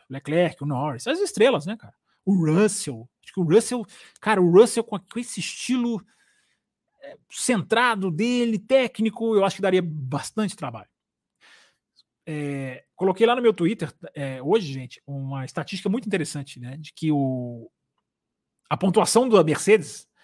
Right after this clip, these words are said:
desde que os dois se tornaram companheiros de equipe, pontuação da Mercedes em dois mil e vinte e dois e três, é, Russell trezentos e quarenta e sete pontos,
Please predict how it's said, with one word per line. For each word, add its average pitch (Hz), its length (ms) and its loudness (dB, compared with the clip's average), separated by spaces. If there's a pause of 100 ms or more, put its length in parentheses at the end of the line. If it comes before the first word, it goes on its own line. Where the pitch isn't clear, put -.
(140)
desde 185 260 6
que 190 60 -2
os 147 80 0
dois 175 180 4
se - 80 -6
tornaram 160 300 -2
companheiros 147 400 -2
de 131 80 -6
equipe, 220 340 -8
pontuação 160 400 -8
da 165 60 -4
Mercedes 143 360 -6
em 151 40 -6
dois 139 160 -2
mil 147 100 -2
e 139 40 -2
vinte 135 160 -6
e - 20 -12
dois 147 180 2
e 131 60 -2
três, 185 420 -4 (520)
é, 143 400 0
Russell 180 400 6
trezentos 170 480 0
e - 20 -8
quarenta 185 320 0
e 143 60 -4
sete 185 280 -2
pontos, 220 400 -2